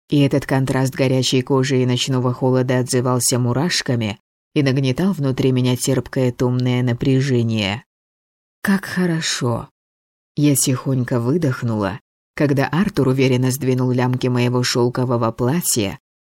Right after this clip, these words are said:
позволив им скользнуть ниже, ниже по плечам, попытаться утянуть за собой шелк, прикрывающий грудь.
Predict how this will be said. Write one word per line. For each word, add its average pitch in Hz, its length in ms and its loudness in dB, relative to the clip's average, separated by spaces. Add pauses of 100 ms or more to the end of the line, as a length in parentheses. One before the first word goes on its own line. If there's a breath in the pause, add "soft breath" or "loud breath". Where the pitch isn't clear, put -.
(140)
позволив 135 580 2
им 127 120 0
скользнуть 123 600 -2
ниже, 139 560 -2 (240)
ниже 156 380 0
по 123 140 0
плечам, 117 720 -2 (400)
попытаться 135 640 0
утянуть 127 440 0
за 127 120 0
собой 123 360 0
шелк, 180 380 -2
прикрывающий 123 920 0
грудь. 110 500 -4